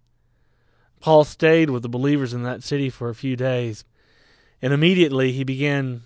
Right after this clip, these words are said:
speaking about Jesus, saying, "He is the Son of God." And all who heard him were amazed. They couldn't believe this was the same man who is persecuting believers in Jerusalem.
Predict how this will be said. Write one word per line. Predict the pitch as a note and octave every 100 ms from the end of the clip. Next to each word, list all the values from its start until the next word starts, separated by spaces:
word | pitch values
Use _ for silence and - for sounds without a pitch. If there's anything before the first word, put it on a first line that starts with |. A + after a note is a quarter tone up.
| _ _
speaking | - - F#3+ F3 D3+
about | C#3+ C#3+ C3+
Jesus, | B2 B2+ D#3 B2+ A2 F#2+
saying, | - C#3 C3 A#2+ - _ _ _ _ _ _ _ _ _
"He | - F#3 F#3+ -
is | C#3+ F3+ F#3+ D#3+ C3
the | C#3
Son | C3 - - F#3 F#3+
of | F3 C#3+
God." | D#3 D#3+ A#2 G2 - _ _ _ _ _ _ _ _ _ _ -
And | A2+
all | B2+ C#3 C#3
who | C3 B2
heard | - D3+ D#3+ C3+
him | G#2+ G#2 G2+ G#2
were | A2 G#2+
amazed. | A2 A#2+ B2+ A2 G2+ F#2+ -
They | B2 A#2 _ _ _ _ _
couldn't | - F3+ D3+
believe | C3+ C#3 D#3 C3 A#2
this | C#3 -
was | B2+
the |
same | A#2 - D#3 D3+ C3+
man | C#3+ C#3 B2
who | B2+
is | A#2+ A2+
persecuting | - F3 - A#2+ B2+ A2+ A2
believers | G#2 A#2+ C3 A2 G2+ G2+
in | G2+
Jerusalem. | G#2 A2 A#2+ - G2 F#2+